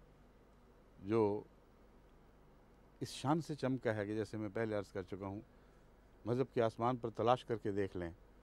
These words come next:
इसके पासंग को भी कोई और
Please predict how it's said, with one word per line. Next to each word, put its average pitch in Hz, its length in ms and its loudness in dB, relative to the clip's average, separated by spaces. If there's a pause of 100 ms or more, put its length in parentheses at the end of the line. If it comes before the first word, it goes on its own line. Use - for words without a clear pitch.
(1040)
इसके - 200 -4
पासंग 135 520 0
को 143 140 0
भी 113 160 -2
कोई 110 200 -2
और 104 320 0